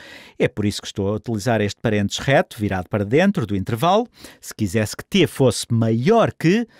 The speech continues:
não maior ou igual que, usaria este outro parênteses reto, mas virado para fora do intervalo. Mas, tendo em conta que t poderia ser igual a menos dois, vou usar este parênteses reto virado para dentro.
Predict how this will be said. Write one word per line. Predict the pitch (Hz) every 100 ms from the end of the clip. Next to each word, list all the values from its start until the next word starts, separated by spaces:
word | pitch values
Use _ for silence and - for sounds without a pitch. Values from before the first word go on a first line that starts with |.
| - - -
não | 98 113 175
maior | 135 104 107 123
ou | 104
igual | 120 110 175 135
que, | - 190 240 - -
usaria | 113 113 139 180 165
este | - -
outro | 196 -
parênteses | - 139 170 180 - 180 - - -
reto, | - 135 123 143
mas | 147 170
virado | 123 139 160 156
para | - 123
fora | - 175 160
do | 110
intervalo. | 113 101 95 101 80 - _ _ - - - -
Mas, | 110 147 202 - - - -
tendo | 98 95
em | 110
conta | - 254 233 165
que | -
t | - 120
poderia | - 107 107 110
ser | - - 233
igual | 226 196 127 98
a | 101
menos | 127 131 113
dois, | 147 208 233 - - - _
vou | 262 254
usar | 139 87
este | 95 -
parênteses | - 170 127 135 -
reto | 180 185 - 185
virado | 135 160 202 190
para | 160 117
dentro. | 98 80 76 -